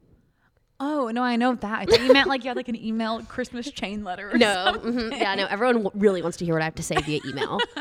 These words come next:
Speaker 1: Okay.
Speaker 2: No. Um, you should do that. That'd be fun.
Speaker 1: Yeah, that would be. My next thing I'm grateful for. <laughs> This is stupid now that I'm reading it out loud. Okay. <laughs> Don't look at my list.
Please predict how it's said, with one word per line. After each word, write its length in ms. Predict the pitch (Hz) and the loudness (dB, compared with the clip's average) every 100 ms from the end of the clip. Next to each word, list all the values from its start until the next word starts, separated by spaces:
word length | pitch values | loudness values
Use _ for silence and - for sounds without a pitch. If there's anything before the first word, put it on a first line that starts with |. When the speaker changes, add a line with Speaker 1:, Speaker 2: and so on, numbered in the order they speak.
| 349 | -2
Speaker 1:
Okay. 220 | 277 262 202 | -4 0 2
Speaker 2:
No. 260 | 175 156 208 392 - | 2 0 -6 -12 4
Um, 540 | 214 196 175 160 143 - | 6 6 4 -2 -6 -4
you 140 | 226 | -4
should 80 | 233 | 0
do 40 | |
that. 80 | 262 | -2
That'd 120 | 190 185 | 0 -2
be 80 | |
fun. 340 | 208 185 123 156 | -2 -4 -6 -8
Speaker 1:
Yeah, 200 | 208 175 | -4 -4
that 100 | 135 | -6
would 80 | 202 | -10
be. 220 | - 247 220 | -10 -12 -12
My 240 | - 214 214 | -4 -2 -2
next 340 | 214 208 208 | -2 -2 -6
thing 160 | - 240 | -6 -2
I'm 120 | 240 | -2
grateful 440 | 226 196 - 202 196 | -2 -6 -6 -6 -6
for. 400 | 190 180 175 196 - - - _ - | -8 -8 -8 -12 -20 -20 -20 _ -14
<laughs> 60 | 226 - - - _ _ _ _ _ _ _ _ _ | -14 -16 -20 -20 _ _ _ _ _ _ _ _ _
This 180 | - 330 | -16 -12
is 120 | 370 - | -12 -14
stupid 460 | - 226 202 202 | -18 -20 -16 -16
now 160 | 208 208 | -14 -10
that 100 | 233 | -10
I'm 160 | 208 202 - 277 | -10 -14 -16 -10
reading 300 | 269 247 233 | -10 -10 -10
it 100 | 226 | -10
out 180 | - | -10
loud. 260 | - - - - | -10 -10 -12 -12
Okay. 260 | 262 247 220 - - - | -12 -10 -12 -16 -20 -20
<laughs> 340 | _ _ - - | _ _ -20 -14
Don't 180 | 269 - | -12 -10
look 180 | 247 | -10
at 80 | - | -10
my 120 | 208 | -12
list. 360 | 190 - - - | -12 -14 -16 -20